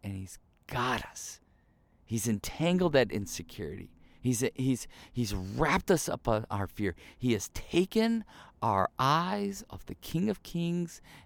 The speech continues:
and the Lord of Lords, and he's placed it on something else. So, so what does,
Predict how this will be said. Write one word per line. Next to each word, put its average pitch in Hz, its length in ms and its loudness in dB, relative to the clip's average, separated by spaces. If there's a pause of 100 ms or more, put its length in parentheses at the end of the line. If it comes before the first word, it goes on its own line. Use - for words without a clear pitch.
and 98 120 -2
the 92 100 -4
Lord 104 340 2
of 165 160 2
Lords, 113 400 4 (320)
and 95 100 0
he's 80 160 -2
placed - 600 -4
it 80 180 2 (540)
on 87 220 -4
something 120 840 -2 (720)
else. - 480 -12 (1800)
So, - 340 -6 (1800)
so 127 140 -2
what 170 160 4
does, 311 320 -4